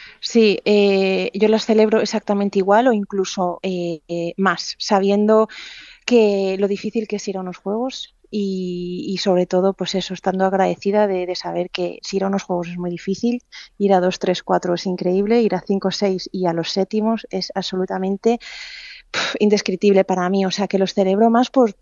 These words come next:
justamente por eso, por siendo consciente de lo que cuesta ir a unos y, y mantenerme durante más de veinticuatro años en la élite, con siete juegos consecutivos, pues, pues imagínate, lo celebro,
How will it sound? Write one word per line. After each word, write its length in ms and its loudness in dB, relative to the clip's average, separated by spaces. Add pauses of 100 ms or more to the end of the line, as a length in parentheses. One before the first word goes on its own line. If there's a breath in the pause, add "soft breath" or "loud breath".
(220)
justamente 520 2
por 160 4
eso, 180 0
por 160 -4
siendo 280 -4
consciente 440 -2
de 100 0
lo 140 0
que 180 -8
cuesta 380 0
ir 120 6
a 80 4
unos 520 0
y, 240 -4
y 40 -2
mantenerme 520 -4
durante 320 -2
más 160 -4
de 60 -2
veinticuatro 540 -2
años 300 -6
en 100 -6
la 140 -2
élite, 400 0 (680 loud breath)
con 160 4
siete 280 2
juegos 240 2
consecutivos, 840 -2
pues, 440 -4
pues 160 -4
imagínate, 480 -4
lo 100 0
celebro, 440 0